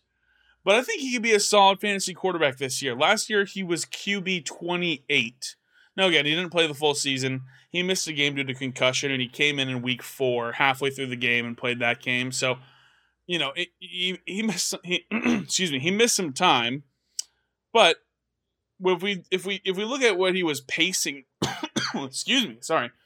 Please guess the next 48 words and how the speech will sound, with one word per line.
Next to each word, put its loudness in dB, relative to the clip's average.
<clears throat> 2
If -6
we 0
look 2
at 6
what 8
he 2
was 0
pacing 0
for 0
last 2
year, 2
he 0
was 2
pacing 0
to 0
be -2
top 2
ten 2
in -2
quarterback 2
rushing 2
attempts -8
last -4
year. -14
And -2
he, 0
he, 2
he 2
was 0
pacing 0
for 0
top 4
five 0
in -6
quarterback 2
rushing 2
touchdowns. -4
Like, -6
he, -6
he -4
was 4
using 0
his -2
legs 2
a -2
decent -6
amount. 0